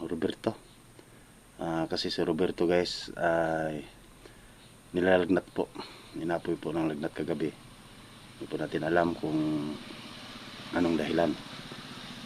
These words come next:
Kasi yung pinaliguan ko po siya dito sa balon na to,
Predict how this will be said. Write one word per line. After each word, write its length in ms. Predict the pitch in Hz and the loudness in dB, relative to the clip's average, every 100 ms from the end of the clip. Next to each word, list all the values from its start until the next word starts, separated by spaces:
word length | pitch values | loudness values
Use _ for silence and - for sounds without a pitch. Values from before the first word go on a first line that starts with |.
| - | -6
Kasi 280 | 85 - 90 85 85 82 85 85 | -2 4 6 8 6 4 4 4
yung 480 | 87 90 87 87 87 | 4 4 2 0 -2
pinaliguan 440 | 80 82 85 90 | -2 -2 0 0
ko 80 | 85 | -2
po 100 | - 85 | -6 -4
siya 140 | 80 | -4
dito 200 | 80 80 | -4 -4
sa 320 | 78 85 78 | 0 2 2
balon 240 | 76 82 82 | 2 0 0
na 80 | |
to, 140 | 80 | -2